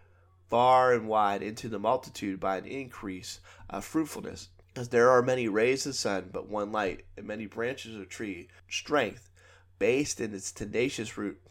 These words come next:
And since from one spring flow many streams, although the multiplicity seems diffused in the liberality of an overflowing abundance, yet the unity is still preserved in the source.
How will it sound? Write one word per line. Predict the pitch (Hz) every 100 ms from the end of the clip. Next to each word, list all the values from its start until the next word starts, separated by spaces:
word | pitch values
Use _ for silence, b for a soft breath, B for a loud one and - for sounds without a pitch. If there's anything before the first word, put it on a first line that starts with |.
| -
And | - 113 113
since | - 170
from | - 135 117
one | 131 147
spring | 147 - 120 117
flow | - 110 104
many | 107 127
streams, | - - 101 92 - -
although | 104 104 113 104
the | 101
multiplicity | 104 95 95 101 - 170 170 123 107
seems | 101 - 131 117 -
diffused | - 90 - 151 117 95 - B B B B
in | -
the | 107
liberality | 107 131 143 104 110 135 120 101 87
of | 82 101
an | 107
overflowing | 131 123 120 120 107 101
abundance, | 90 127 127 98 - -
yet | 117 -
the | 113
unity | 123 165 156 - 143
is | 127
still | - 143
preserved | 131 120 113 120 123 117
in | 113
the | 101
source. | 101 120 92 -